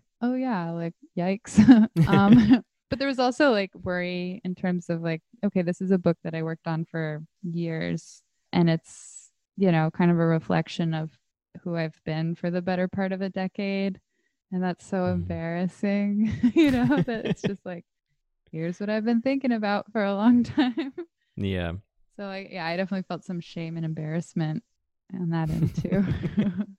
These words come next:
Speaker 2: <laughs> That might have felt like a little bit of a non sequitur, but I'm always curious about,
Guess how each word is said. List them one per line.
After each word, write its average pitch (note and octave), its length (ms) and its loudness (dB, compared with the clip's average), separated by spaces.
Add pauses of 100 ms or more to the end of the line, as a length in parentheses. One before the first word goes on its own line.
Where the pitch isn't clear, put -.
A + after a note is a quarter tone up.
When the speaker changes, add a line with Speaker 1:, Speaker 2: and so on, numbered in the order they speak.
(320)
Speaker 2:
<laughs> F#3 520 -8
That B2 120 0
might B2 160 4
have A2 80 0
felt G#2 120 0
like F#2+ 120 -2
a F#2+ 40 -4
little F#2 140 -4
bit F#2 100 -4
of F#2 60 -4
a - 20 -6
non F#2 180 -4
sequitur, G2 400 -4
but G#2+ 140 -2
I'm A#2 100 -4
always C3+ 260 0
curious G#2 440 -2
about, F2 280 -6